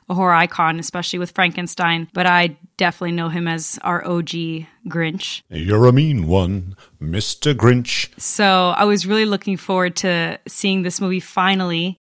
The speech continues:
Speaker 1: And so going into it, I just had a lot of excitement, but truthfully, I, more so because I was excited to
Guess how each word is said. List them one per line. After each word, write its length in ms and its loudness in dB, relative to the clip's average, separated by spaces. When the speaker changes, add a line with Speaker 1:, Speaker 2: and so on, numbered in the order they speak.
Speaker 1:
And 320 -6
so 180 -2
going 260 2
into 180 0
it, 80 2
I 80 2
just 160 -4
had 100 4
a 60 2
lot 160 6
of 140 0
excitement, 500 0
but 100 -2
truthfully, 400 0
I, 240 4
more 360 0
so 200 0
because 320 -2
I 60 2
was 260 -2
excited 640 0
to 460 -2